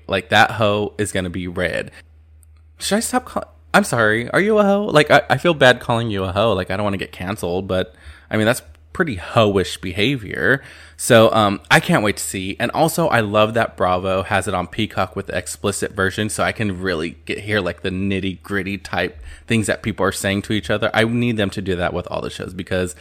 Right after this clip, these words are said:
I love it. It's so trashy. It's so fun.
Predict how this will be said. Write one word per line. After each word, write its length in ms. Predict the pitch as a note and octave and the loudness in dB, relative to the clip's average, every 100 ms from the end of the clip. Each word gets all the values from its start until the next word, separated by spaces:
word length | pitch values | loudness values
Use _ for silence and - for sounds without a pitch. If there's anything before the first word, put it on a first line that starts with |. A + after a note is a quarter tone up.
| - - - - | -20 -20 -20 2
I 120 | A2+ | 4
love 300 | A2+ F#2+ F2+ | 6 6 4
it. 160 | F#2+ F#2+ | 2 2
It's 180 | G2+ - | 0 0
so 220 | - A#2 | 2 2
trashy. 640 | - - G#2 G2 - G#2+ G2 | 2 0 2 2 -2 -4 -4
It's 160 | - | -4
so 220 | - A2 | 0 0
fun. 480 | A#2 A2 G2 F#2+ G2 | 0 -2 0 0 -4